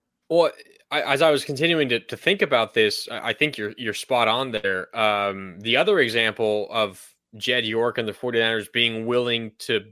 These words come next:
dish out more cash to maybe help his team get ready for a game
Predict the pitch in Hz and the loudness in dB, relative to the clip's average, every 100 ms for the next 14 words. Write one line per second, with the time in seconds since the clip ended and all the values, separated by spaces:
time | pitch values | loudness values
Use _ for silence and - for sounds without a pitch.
0 | - 127 127 131 120 131 123 107 - 135 | -2 -2 0 -4 -4 -6 -6 -6 -4 -2
1 | 135 120 - 120 120 117 - 131 - 127 | -2 -2 -6 -6 -4 -4 -4 -4 -2 -6
2 | 113 - 135 131 120 - _ _ 113 139 | -8 -8 -4 -4 -4 -8 _ _ -4 0
3 | 135 135 131 - 127 107 107 170 185 131 | 2 0 -2 -4 -2 -2 0 0 0 -2